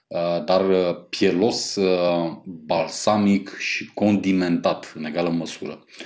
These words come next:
Mai mult decât atât, din notele de bază încep deja să-și facă apariția, uh, în primul rând, nota de Smirnă. Iar în momentul în care nota aia de Smirnă intervine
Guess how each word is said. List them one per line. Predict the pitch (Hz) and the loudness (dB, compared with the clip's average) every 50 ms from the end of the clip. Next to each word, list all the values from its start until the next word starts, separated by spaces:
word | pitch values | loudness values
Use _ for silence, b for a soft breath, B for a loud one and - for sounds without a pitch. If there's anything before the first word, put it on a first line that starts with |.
| B B B B B B | B B B B B B
Mai | - - - 113 127 | -4 0 4 6 8
mult | 131 135 131 | 8 10 8
decât | 123 117 - 117 | 8 6 6 4
atât, | 107 - 120 120 - - | 4 4 2 0 0 -2
din | - 82 85 98 117 123 113 | -10 -4 2 6 8 8 8
notele | 117 117 113 117 113 113 | 8 6 4 4 2 2
de | 101 101 | 4 2
bază | 85 80 80 82 82 80 80 92 98 104 110 113 110 - - | 0 2 2 2 2 2 2 2 4 4 2 0 -2 -4 -2
încep | 104 104 101 95 - - 127 120 - - - | 2 2 2 2 2 2 2 2 0 -2 -6
deja | 95 90 85 80 78 85 90 92 98 | -4 -2 -2 0 2 2 2 2 2
să-și | - - 90 - | 0 -4 -8 -4
facă | - 104 98 - | -4 -4 -2 0
apariția, | 101 - - - - 85 90 - - 101 98 98 98 | -2 0 0 0 0 0 -2 -4 -2 0 0 2 2
uh, | 95 87 - - - - 92 87 82 82 | 0 -2 -8 -12 -12 -12 -10 -10 -8 -8
în | 85 85 | -8 -8
primul | - 117 123 147 139 120 110 101 98 | 0 4 6 8 8 8 8 6 4
rând, | 104 107 95 80 - - - | 4 2 2 0 -2 -8 -8
nota | 82 90 98 107 104 - 92 85 | -4 -2 0 0 0 0 -2 -2
de | - 90 87 | -2 -2 -2
Smirnă. | 82 - 87 87 92 92 90 85 - - - - - B B B B B B B B B B - | -2 -2 -2 0 0 2 2 0 0 -2 -8 -14 -18 B B B B B B B B B B -12
Iar | - 85 | -6 -2
în | |
momentul | 92 107 139 147 147 143 | 2 4 4 6 6 4
în | 127 | 4
care | 131 120 117 | 4 4 6
nota | 113 127 123 127 123 | 6 6 6 4 4
aia | 117 107 | 4 4
de | 101 95 | 4 2
Smirnă | 85 85 95 98 110 110 98 87 85 76 65 - - | 2 2 4 6 6 6 6 4 2 0 -2 -6 -4
intervine | 90 92 87 - 90 82 80 87 101 104 95 80 78 - | -4 -2 -2 0 -2 -4 -2 0 2 2 2 2 0 -4